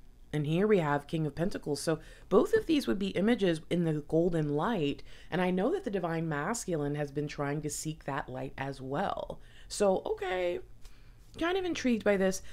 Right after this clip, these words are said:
But I think seeing the King of Pentacles here says, if we feel the loneliness, if we feel like we keep having to do things and, and be on our own in a way that doesn't really make sense for what we've been journeying towards this whole time,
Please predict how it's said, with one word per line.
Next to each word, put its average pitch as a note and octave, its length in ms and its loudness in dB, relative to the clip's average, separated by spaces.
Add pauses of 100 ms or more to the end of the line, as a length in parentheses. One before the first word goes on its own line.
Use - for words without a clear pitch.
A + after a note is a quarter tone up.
(140)
But C#4 100 8
I D4 40 8
think E4+ 220 0
seeing C#4+ 280 0
the C#4+ 100 2
King B3 180 2
of A3+ 120 2
Pentacles C4 480 2
here E3 260 4
says, E3 540 4 (320)
if G#3+ 180 6
we A#3 260 4
feel A3 380 4
the E3 100 4
loneliness, D3+ 840 2 (840)
if G3 160 -8
we D4 180 2
feel C4 320 4
like E3+ 300 2 (260)
we A3 160 2
keep G#3+ 280 -4
having F3 260 0
to E3 80 0
do D#3+ 220 0
things D#3 520 0
and, C#3+ 220 0 (320)
and D#3 220 -2
be F3+ 160 2
on E3+ 180 2
our D#3 240 -2
own D#3 460 0
in E3 180 -2
a D#3 60 0
way C#3+ 340 2
that C#3+ 420 -2
doesn't D3 320 -2
really D#3 400 0
make C#3+ 380 -2
sense C#3+ 640 -2
for - 160 -2
what C#3+ 260 0
we've C#3+ 200 -4
been B2 380 -2 (200)
journeying D#3 600 0
towards G#3+ 280 4
this A#3+ 140 -4
whole C4 160 -2
time, D4 400 -8